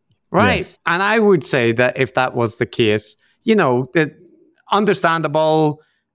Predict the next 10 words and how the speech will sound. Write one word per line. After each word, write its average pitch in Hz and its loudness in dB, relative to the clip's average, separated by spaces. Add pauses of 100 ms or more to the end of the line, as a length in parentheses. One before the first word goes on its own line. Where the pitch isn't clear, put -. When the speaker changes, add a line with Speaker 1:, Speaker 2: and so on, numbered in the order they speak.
(200)
Speaker 1:
people 170 0
in 160 0
California 143 0 (120)
interested 147 -2
in 135 -2 (220)
productivity 135 -2
hacks 135 -4
and 127 -2
stuff 131 -2
might 147 -2